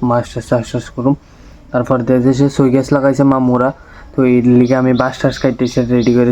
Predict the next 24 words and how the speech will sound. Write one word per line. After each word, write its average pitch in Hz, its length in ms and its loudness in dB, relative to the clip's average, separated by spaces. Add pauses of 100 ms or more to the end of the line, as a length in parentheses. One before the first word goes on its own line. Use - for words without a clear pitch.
সেটা 131 200 0
পুরাটা 123 320 0 (440)
ইতান 139 240 0
করে 123 220 0
দিছি, 135 180 0
যেমন 135 240 2 (100)
কোনো 139 180 2
কিছু 135 160 0
না, 135 80 4
ছাগল 120 360 -2
টাগল 123 240 0
যেমন 123 280 0 (380)
মুরগা 127 320 2
টুরগা 123 180 2
না 123 180 0 (120)
ছাড়াইতে 120 400 -2
পারে 127 200 2
এই 117 80 0
জায়গাটার 117 340 -2
লিগে, 135 160 0 (100)
এই 113 120 -2
লিগে 113 180 -2 (540)
এই 135 60 2
জায়গাটা 117 280 0